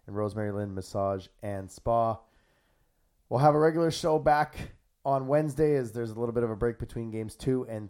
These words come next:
three. Um, for those that are going to Kevin Hart, enjoy it. And, uh, man, I am, even though it's Halifax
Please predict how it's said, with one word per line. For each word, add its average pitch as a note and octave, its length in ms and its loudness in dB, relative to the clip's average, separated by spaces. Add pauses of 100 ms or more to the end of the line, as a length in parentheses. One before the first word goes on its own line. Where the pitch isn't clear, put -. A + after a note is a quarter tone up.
three. C#3 400 -2 (320)
Um, G2 440 -2
for - 100 -14
those A2 220 -4
that A2+ 60 -6
are A2+ 40 -6
going A2+ 180 -4
to G#2+ 60 -8
Kevin A2 240 -4
Hart, B2 340 -4
enjoy A2+ 420 -2
it. - 140 -6 (360)
And, G2 360 -12
uh, G#2 420 -6 (260)
man, B2 220 -8 (220)
I G2 180 -6
am, G#2 480 -10 (1120)
even A#2+ 200 -4
though C3 80 0
it's B2+ 100 -4
Halifax B2 540 -4